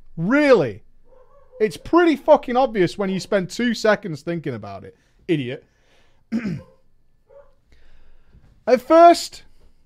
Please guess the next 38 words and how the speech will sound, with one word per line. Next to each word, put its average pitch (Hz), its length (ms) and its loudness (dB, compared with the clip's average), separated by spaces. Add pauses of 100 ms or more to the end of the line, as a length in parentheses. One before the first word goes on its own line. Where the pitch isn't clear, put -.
(120)
I 180 100 -2
didn't 208 240 0
mind 170 460 0
not 143 180 -6
getting 127 280 -6
loot. 90 200 -14 (1300)
I 143 60 -10
didn't 226 180 -6
mind. 233 400 -6 (180)
It's - 120 -16
not 214 180 -2
why 226 180 4
I 220 40 2
play 240 240 4
the 233 100 6
game. 190 420 -2
Whatever. 160 560 -2 (420)
It's 147 200 -14
tier. 190 480 0 (100)
We'll 139 160 -6
get 156 140 0
it 160 100 0
eventually. 107 480 -10 (960)
But 285 120 -4
over 370 240 6
the 311 60 0
time, 311 600 0
the 269 100 -2
excuses 330 840 -4
they 233 160 8
were 226 100 2
giving 247 520 0
were 202 80 -4
just 269 280 -8
getting 247 380 -6
worse 320 460 2
and 269 200 -6
worse. 302 640 2